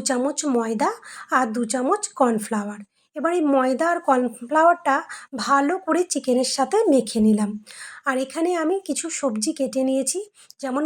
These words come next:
ক্যাপসিকাম, পেঁয়াজ, কাঁচা লঙ্কা, আদা, রসুন। আর এখানে স্টিকগুলো তৈরি করার জন্য আমি এখানে স্টিকগুলো নিয়ে নিয়েছি। এবার স্টিকে প্রথমে আমি আগে ক্যাপসিকামটা গেঁথে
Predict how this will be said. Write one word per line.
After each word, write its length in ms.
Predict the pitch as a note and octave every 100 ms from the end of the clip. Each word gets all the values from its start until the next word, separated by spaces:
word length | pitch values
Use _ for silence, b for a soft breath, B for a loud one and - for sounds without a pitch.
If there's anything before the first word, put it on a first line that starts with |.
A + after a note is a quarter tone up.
| D4+
ক্যাপসিকাম, 600 | B3+ G#3+ - C4+ A3 D4 E4+ F4
পেঁয়াজ, 400 | C4+ A#3 A#3+ E4 - -
কাঁচা 280 | A#3+ A3+ A#3+
লঙ্কা, 360 | A#3+ B3 B3 E4 A4+ - A3+
আদা, 220 | G#3+ C4+ A4 - B3
রসুন। 360 | A3+ - G#3+ G3+ G3+ B B B B -
আর 60 | C4+ C#4
এখানে 220 | E4+ F#4 D#4+ -
স্টিকগুলো 440 | - D4+ D#4 E4+ F4+
তৈরি 220 | C#4 B3 C4
করার 220 | C#4 D4 B3+
জন্য 180 | F4+ D#4 D4+ F4 B B C4+
আমি 100 | C4 C#4
এখানে 180 | D#4 D4+ -
স্টিকগুলো 460 | - C4+ A#3+ C#4 F#4+ B3
নিয়ে 160 | A3 G#3+
নিয়েছি। 320 | G#3+ G#3+ A3+ G#3 - B B B D4+
এবার 140 | D#4 D4 -
স্টিকে 300 | - E4 G4+ G4+
প্রথমে 360 | D4 - D4+ F4 C#4
আমি 160 | C4+ G#4+ B B B - A#3+
আগে 140 | D4+ F4
ক্যাপসিকামটা 720 | C#4 A3+ - C#4 C4+ C4+ C4 G#4 - _ _ _ E4+ - _ _ _ G#4
গেঁথে 420 | C4+ C4+ A3+